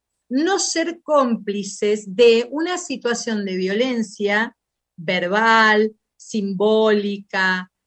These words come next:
eh, o física contra una mujer o contra una joven o contra otros. Entonces, abstenerte de participar de un comentario feo respecto de un compañero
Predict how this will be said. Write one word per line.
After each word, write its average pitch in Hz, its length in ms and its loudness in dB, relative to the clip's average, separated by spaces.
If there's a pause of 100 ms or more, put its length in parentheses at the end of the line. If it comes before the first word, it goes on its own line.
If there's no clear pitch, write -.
(100)
eh, 170 180 -6
o 170 140 -12
física 202 840 -4
contra 302 640 -2 (380)
una 185 260 -6
mujer 269 600 -2 (120)
o 208 220 -4
contra 196 440 -6
una 220 200 -2
joven 247 720 0
o 359 220 -2
contra 320 640 -2
otros. 175 640 -10 (500)
Entonces, 185 720 -4 (840)
abstenerte 214 1120 -2 (360)
de 226 200 2
participar 233 800 -2
de 262 80 -4
un 214 180 0
comentario 202 760 -2
feo 202 640 -2
respecto 240 420 -10
de 247 80 -6
un 233 100 -4
compañero 202 960 -4